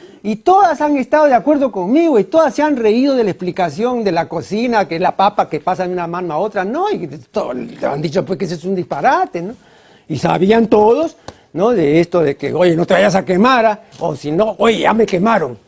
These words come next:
¿no? O sea, ya me transmitieron, pues, una blenorragia, una, una enfermedad sexual, ¿no? Eso es quemarse, ¿no? Y esa acepción figura en el diccionario de Juan Álvarez Vita.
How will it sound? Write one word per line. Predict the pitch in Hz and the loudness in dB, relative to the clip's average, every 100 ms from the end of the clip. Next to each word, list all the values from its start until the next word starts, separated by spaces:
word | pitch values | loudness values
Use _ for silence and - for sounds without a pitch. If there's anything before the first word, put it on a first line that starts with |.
| _ | _
¿no? | 170 254 320 _ | -4 -4 -4 _
O | 180 | 0
sea, | 269 254 | 2 0
ya | 208 220 285 320 | 0 4 6 6
me | 302 247 214 190 | 4 2 2 0
transmitieron, | 175 170 185 190 233 226 | 0 2 2 2 2 2
pues, | 202 175 | -2 -2
una | 208 | 0
blenorragia, | 190 175 156 147 - - 170 - 208 196 | 0 0 -4 -2 0 2 0 -2 -2 0
una, | 190 208 180 160 - - - | -2 -6 -10 -14 -20 -20 -10
una | 196 196 175 | -6 -4 -6
enfermedad | 151 151 156 160 | -6 -6 -4 -4
sexual, | 147 135 139 120 165 | -6 -10 -10 -12 -12
¿no? | 233 _ _ _ _ _ - | -18 _ _ _ _ _ -2
Eso | 359 392 - 180 | 2 2 0 -4
es | 180 - | -4 -8
quemarse, | 147 135 151 123 - 127 107 _ - | -10 -8 -10 -12 -18 -20 -20 _ -6
¿no? | 175 240 - _ _ | -4 -4 -8 _ _
Y | 156 170 185 190 196 | -2 4 6 6 6
esa | 233 285 | 4 4
acepción | 285 294 214 262 285 | 4 2 2 2 4
figura | 269 233 233 285 | 2 2 4 4
en | 262 | 4
el | 220 | 2
diccionario | 185 185 175 185 208 226 220 | 0 0 0 2 4 4 2
de | 196 143 | -2 -4
Juan | 160 170 170 | -6 -6 -4
Álvarez | 180 180 156 139 | -4 -4 -4 -6
Vita. | 254 277 | -6 -8